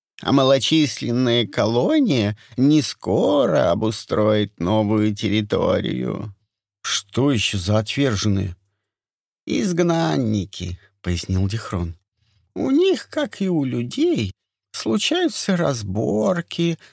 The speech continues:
схватки за право находиться ближе к королеве. Победители отвоевывают выгодные места,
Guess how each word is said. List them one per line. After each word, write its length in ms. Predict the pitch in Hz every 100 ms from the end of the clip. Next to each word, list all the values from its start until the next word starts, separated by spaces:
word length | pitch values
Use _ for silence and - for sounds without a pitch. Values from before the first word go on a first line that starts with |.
| _
схватки 840 | - - 160 139 175 214 180 - 156
за 180 | 143 123
право 360 | 131 175 190
находиться 840 | 170 135 107 95 117 247 269 - 95
ближе 480 | 92 101 190 208
к 200 | 208 _
королеве. 720 | - 208 202 139 95 101 95 - _ _ _ _ _ _ -
Победители 680 | - 196 120 403 - 165
отвоевывают 920 | 117 110 110 104 113 110 107 110 110 104
выгодные 520 | 113 107 98 104 101
места, 760 | 101 98 - - - 214 285